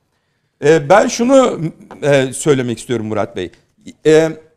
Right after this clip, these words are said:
dikkat edersek ak Parti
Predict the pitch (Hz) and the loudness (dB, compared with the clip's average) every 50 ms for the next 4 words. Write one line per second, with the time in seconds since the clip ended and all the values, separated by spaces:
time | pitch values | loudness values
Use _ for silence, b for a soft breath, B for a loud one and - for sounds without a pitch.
0 | _ _ _ _ _ _ _ _ _ _ _ _ - 139 131 120 117 127 175 170 | _ _ _ _ _ _ _ _ _ _ _ _ -20 -20 -20 -20 -14 -14 -12 -4
1 | - 262 - - 220 240 254 262 262 - - 123 90 - _ _ _ _ _ _ | -4 -2 -2 0 0 0 0 0 -2 -4 -8 -8 -8 -8 _ _ _ _ _ _
2 | _ _ _ _ _ _ _ _ - 156 214 214 - - - 247 226 220 - - | _ _ _ _ _ _ _ _ 0 0 0 0 -2 -4 2 4 6 6 4 2
3 | - - 151 117 98 - - | -2 -2 0 0 0 -4 -8